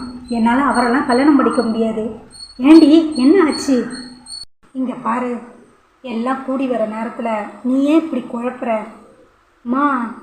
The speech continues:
என் நிலைமைய புரிஞ்சுக்கோ, என்னால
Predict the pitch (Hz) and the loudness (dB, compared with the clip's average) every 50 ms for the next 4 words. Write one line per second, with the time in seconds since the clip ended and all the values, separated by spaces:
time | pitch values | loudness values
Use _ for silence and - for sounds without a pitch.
0 | - - 247 240 226 220 233 247 294 320 339 285 - - 254 262 277 269 269 - | -16 -10 -6 -4 -2 -2 -2 -2 0 0 0 -2 -2 -4 -4 -2 -2 -2 -4 -4
1 | - 254 233 220 220 220 - - - - _ _ _ _ _ - 240 220 226 220 | -4 -4 -4 -4 -6 -8 -12 -18 -20 -20 _ _ _ _ _ -12 -8 -6 -4 -4
2 | 220 254 262 | -2 -2 -2